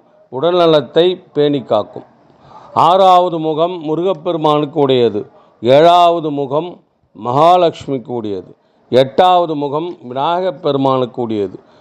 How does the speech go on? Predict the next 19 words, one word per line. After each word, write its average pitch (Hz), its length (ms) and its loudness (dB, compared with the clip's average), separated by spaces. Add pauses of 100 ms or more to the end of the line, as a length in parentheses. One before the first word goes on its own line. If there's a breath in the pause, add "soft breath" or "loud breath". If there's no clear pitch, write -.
(160 soft breath)
ஒன்பதாவது 170 760 2
முகம் 131 480 -8 (160)
அம்பாளுக்கு 147 460 -4
உடையது. 101 480 -8
அதனால்தான் 139 840 0 (300 soft breath)
நவ-, 135 480 -2
நவசக்தின்னு 151 800 -2
சொல்றோம். 117 320 -6 (420 soft breath)
பத்தாவது 175 580 2
முகம் 156 420 -8 (120)
மகாவிஷ்ணுவுக்கு 151 840 -4
உரியது. 110 480 -6 (600 soft breath)
பதினோராவது 165 840 4
முகம் 123 380 -8 (100)
அக்னி 123 180 -12
பகவானுக்கு 123 640 -4
உரியது. 92 380 -8 (500 soft breath)
பன்னிரெண்டாவது 151 840 2
முகம் 117 540 -10